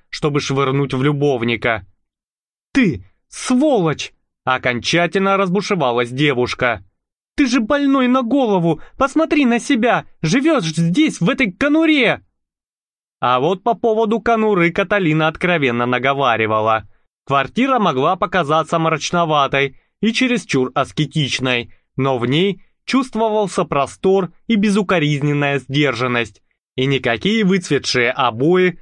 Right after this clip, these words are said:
это испортить не могли. "Тебе же никто не нужен! Ублюдок, гад! Ненавижу! А ну вот это всё мне надо, а? Отвечай, скотина! Чего молчишь?" "Прекрати!" Холодно потребовал Белов.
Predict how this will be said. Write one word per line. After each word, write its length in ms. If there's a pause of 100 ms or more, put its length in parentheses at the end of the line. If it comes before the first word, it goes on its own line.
это 320
испортить 540
не 100
могли. 640 (1040)
"Тебе 260
же 120
никто 380
не 140
нужен! 500 (200)
Ублюдок, 640
гад! 440 (140)
Ненавижу! 880 (580)
А 140
ну 120
вот 180
это 200
всё 200
мне 180
надо, 420 (140)
а? 220 (220)
Отвечай, 520
скотина! 680 (240)
Чего 280
молчишь?" 640 (640)
"Прекрати!" 720 (540)
Холодно 500
потребовал 680
Белов. 540